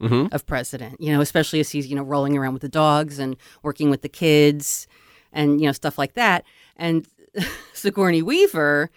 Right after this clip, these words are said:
Speaker 2: comes in with her, you know, "Why can't you die from a stroke like everybody else?" And then she doesn't leave like she's going to, and she comes back and they decide to work together and do some good while they can.
Speaker 1: Mm-hmm.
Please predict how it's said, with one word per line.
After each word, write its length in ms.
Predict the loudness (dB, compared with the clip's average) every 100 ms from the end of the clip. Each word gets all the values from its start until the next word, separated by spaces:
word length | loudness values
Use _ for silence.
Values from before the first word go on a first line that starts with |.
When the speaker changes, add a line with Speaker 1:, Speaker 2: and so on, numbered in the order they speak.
| _ _ _
Speaker 2:
comes 340 | 0 2 2
in 260 | 2 4 4
with 160 | 2
her, 220 | -2 -2 0
you 100 | 0
know, 100 | 0
"Why 160 | 0
can't 260 | 0 -4 -4
you 80 | -2
die 160 | -2
from 180 | -4 -2
a 40 | -4
stroke 260 | -2 -6
like 160 | -6 -6
everybody 480 | -4 -6 -4 -4 0
else?" 560 | 2 2 0 -2 -6 -10 _ _ _ _ -6
And 260 | 0 2 4
then 520 | 4 4 2 2 -2
she 160 | -6 2
doesn't 340 | 2 2 0
leave 500 | 0 2 2 0 -2
like 140 | -6
she's 220 | -4 -8 -4
going 280 | 0 2 0
to, 180 | -2
and 100 | -2
she 100 | -2 -6
comes 220 | -6 -6
back 300 | -2 -2 -2
and 80 | -4
they 80 |
decide 380 | -4 -2 -2 -4
to 160 | -4 -4
work 220 | -4 -6
together 580 | -8 -2 0 2 2 2
and 120 | 0
do 140 | -2
some 220 | -4 -2 -2
good 320 | 0 0 0
while 200 | 0 -2
they 100 | -2
can. 500 | -4 -4 -2 -2 -4
Speaker 1:
Mm-hmm. 280 | -4 0 0